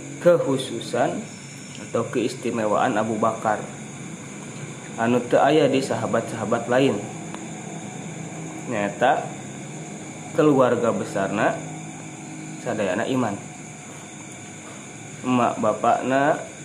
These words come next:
oge pala putrana sadayana iman. Anu eta teh mung Abu Bakar hungkul di kalangan sahabat ge.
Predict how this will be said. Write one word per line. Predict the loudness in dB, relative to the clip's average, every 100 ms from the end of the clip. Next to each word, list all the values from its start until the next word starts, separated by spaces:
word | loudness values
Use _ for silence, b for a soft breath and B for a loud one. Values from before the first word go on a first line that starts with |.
| -14 -14 -16 -16 -16 -14 -14 -14 -14 -14 -14 -14 -14 -14 -10 4
oge | 4 6 4 4
pala | 2 2 2
putrana | -2 -6 -2 0 2 2 0 0
sadayana | 0 0 0 0
iman. | 0 0 -2 -6 -8 -10 -10 -10 -12 -12 -12 -12 -10 -10 -10 -10 -10 -10 -10 -10 -12 -12 -12 -8 -4
Anu | 0 4 6
eta | 6 4
teh | 6 4 2 -2
mung | 4 6 8
Abu | 6 6
Bakar | 4 4 2
hungkul | 4 4 6 6
di | 6
kalangan | 4 2 2
sahabat | 2 0 2 2 0
ge. | -4